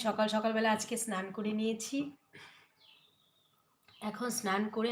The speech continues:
আমি এখন রান্নাটা বসিয়ে দিয়েছি। এখানে দেখতে পাচ্ছ, এখানে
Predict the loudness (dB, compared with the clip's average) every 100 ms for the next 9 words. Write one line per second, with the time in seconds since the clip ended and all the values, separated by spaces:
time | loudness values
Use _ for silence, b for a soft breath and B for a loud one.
0 | 0 0 0 0 0 0 -2 -2 0 0
1 | 2 2 2 0 -2 -10 -12 B B B
2 | _ -10 -2 0 2 0 0 0 0 -2
3 | -4 -4 -6 -16 -12 -12 _ -20 -20 _
4 | _ -20 -16 -16 _ -20 -20 _ _ -20
5 | B B B -8 -2 4